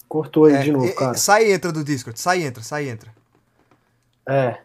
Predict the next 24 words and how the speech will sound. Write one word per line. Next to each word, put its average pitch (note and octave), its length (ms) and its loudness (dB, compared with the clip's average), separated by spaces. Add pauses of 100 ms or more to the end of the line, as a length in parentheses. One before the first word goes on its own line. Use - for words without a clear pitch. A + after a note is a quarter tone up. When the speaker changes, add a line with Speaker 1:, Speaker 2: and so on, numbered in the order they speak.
(160)
Speaker 2:
O C#3 80 -12
Discord E3 380 -8
tem F#3+ 180 -2
essa, C3 280 -6
pessoal. A2+ 400 -10
Enqu-, C3 260 -16
enquanto D#3 400 -12
tiver D3 280 -10
pandemia, D3 540 -8
a - 40 -12
gente D3+ 260 -18
infelizmente D3 600 -16
vai D3+ 120 -12
ter D3 140 -14
que D#3 100 -18
entregar C#3 380 -10
nesse C#3 180 -16
formato B2 400 -10
pra C3 100 -18
vocês, B2 680 -16
mas B2+ 240 -16
vocês B2+ 280 -14
relevem A#2+ 520 -12
aí. C3+ 240 -14